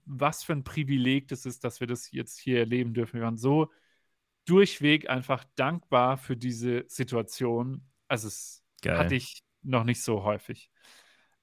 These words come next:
Speaker 1: Ähm, genau, und dann, ähm, genau, war Rosi da ein bisschen schnorcheln. Wir haben dort voll entspannt und sind dann eben runter,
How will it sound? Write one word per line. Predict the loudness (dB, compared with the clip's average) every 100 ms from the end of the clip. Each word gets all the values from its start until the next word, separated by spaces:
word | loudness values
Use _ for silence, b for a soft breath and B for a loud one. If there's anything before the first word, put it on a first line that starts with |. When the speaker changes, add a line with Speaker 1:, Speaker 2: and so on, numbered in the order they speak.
| 4
Speaker 1:
Ähm, | 8 10 8 2 -2 -4 -16 _ _ _ _ _ _ _ -20 -20 _ _
genau, | 4 6 4
und | 2 0
dann, | 0 -2 -6 -10 -8
ähm, | -4 -2 -2 -6 -6 -8 -12 -16 -20 -20 -10
genau, | -4 -2
war | 0 0 -2
Rosi | -2 0 0 0
da |
ein | -2
bisschen | -4 -10
schnorcheln. | -6 -2 0 0 -2 -2 -2 -2
Wir | -4
haben | -2
dort | -2 -2
voll | -4 -4
entspannt | -6 2 2 2
und | -4 -4
sind | -2
dann | 0 0 0
eben | -2 -2 2
runter, | 4 2 4 4 4 2